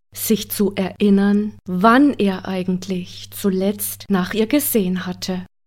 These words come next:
So wurde ihm bewusst, dass er in seiner Verärgerung seit dem gefährlichen Abstieg zu Fuß keinen einzigen Blick mehr für sie erübrigt hatte.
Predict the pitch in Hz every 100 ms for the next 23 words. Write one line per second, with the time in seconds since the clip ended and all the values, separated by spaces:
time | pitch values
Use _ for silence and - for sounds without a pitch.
0 | _ - 233 190 214 254 240 202 196 185
1 | 196 226 - - - - 233 285 - 196
2 | 190 190 202 202 208 220 208 202 196 -
3 | 208 233 247 208 190 196 180 175 - -
4 | - 214 254 - - 208 196 196 - 240
5 | 240 202 202 - - 233 - - 214 196
6 | - - - 214 196 - 202 190 214 -
7 | - - - - 240 269 240 202 202 202
8 | 233 247 - 226 196 196 202 202 - 214
9 | 214 220 - - 202 196 208 202 262 -
10 | 220 208 208 185 - 190 185 185